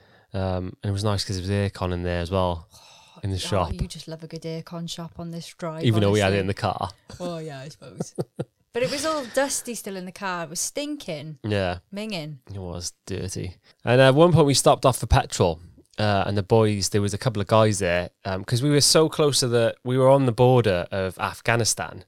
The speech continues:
Speaker 2: So there's our road, and then there's a lake, a river, and then there's Afghanistan. And you can see people, can't you? And you
Speaker 1: It's
Speaker 2: could
Speaker 1: so
Speaker 2: wave,
Speaker 1: amazing,
Speaker 2: and they
Speaker 1: yeah.
Speaker 2: would wave back, and oh, it's great.
Speaker 1: Mad.
Speaker 2: Yeah.
Speaker 1: And there was, like, a, a section we found, and it was, like, a little beach. So there was sand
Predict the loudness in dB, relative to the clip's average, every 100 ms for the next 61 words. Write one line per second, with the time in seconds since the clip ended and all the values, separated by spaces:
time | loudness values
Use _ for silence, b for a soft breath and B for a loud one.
0 | _ -8 -6 -6 -8 -6 -2 0 0 -2
1 | -6 -6 -10 -16 _ -12 -8 -8 -8 -10
2 | -10 -10 -10 -10 -12 -14 -10 -10 -8 -8
3 | -10 _ -12 -8 -8 -8 -10 -10 -10 -12
4 | -12 -12 -14 -14 -16 -10 -6 -6 -6 -6
5 | -6 -6 -10 -12 -14 -14 -14 -12 -12 -12
6 | -12 -10 -4 -2 2 4 4 2 0 -2
7 | -2 -4 -4 -2 -2 -2 -6 -8 -8 -6
8 | -8 -14 -16 -16 -16 -14 -14 -12 -14 -14
9 | _ b b 0 2 4 2 -2 _ -16
10 | -8 2 4 6 4 6 6 6 2 -2
11 | 0 0 0 -2 -2 0 -2 -2 -4 -4
12 | -4 -4 -2 -2 -4 -4 -6 -6 -8 -6
13 | -6 -4 0 2 2 0 -6